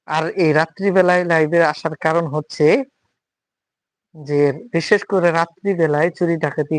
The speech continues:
গুলা বেশি হয়। এই কারণে সবাইকে সতর্ক করার জন্য এই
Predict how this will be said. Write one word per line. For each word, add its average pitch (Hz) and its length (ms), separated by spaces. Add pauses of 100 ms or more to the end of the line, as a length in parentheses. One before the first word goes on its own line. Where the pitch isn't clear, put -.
গুলা 147 180 (100)
বেশি 151 220 (220)
হয়। 127 220 (1600)
এই 175 180
কারণে 190 300 (200)
সবাইকে 175 400 (100)
সতর্ক 175 320 (160)
করার 175 280
জন্য 151 200 (1600)
এই 151 120